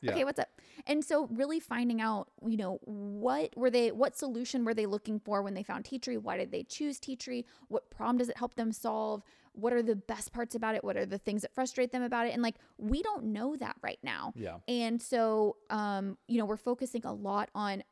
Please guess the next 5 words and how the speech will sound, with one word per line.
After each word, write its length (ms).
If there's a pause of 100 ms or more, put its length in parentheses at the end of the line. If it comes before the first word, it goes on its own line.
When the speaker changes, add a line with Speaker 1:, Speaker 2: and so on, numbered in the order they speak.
Speaker 2:
customer 300
interviews 720
and 320
surveys 960
and 400